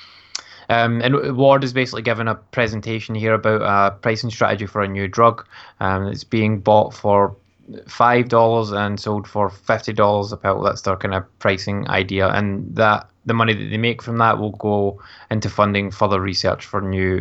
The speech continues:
emerging, uh, drug technologies and whatnot. And it will also give them a nice boost to their profit margins for that, for the chemical division.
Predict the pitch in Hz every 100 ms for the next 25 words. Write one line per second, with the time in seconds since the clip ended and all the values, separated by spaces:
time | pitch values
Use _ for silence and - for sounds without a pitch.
0 | - 92 95 95 95 - _ 131 - -
1 | 101 95 92 _ - 110 92 101 101 101
2 | 98 92 101 98 110 110 117 117 110 107
3 | 107 98 98 98 95 92 - - - 120
4 | 107 101 107 - - 98 92 92 - -
5 | - _ 123 107 107 101 101 104 95 -
6 | 101 98 95 - - - - - 101 92
7 | 95 98 98 95 95 92 90 90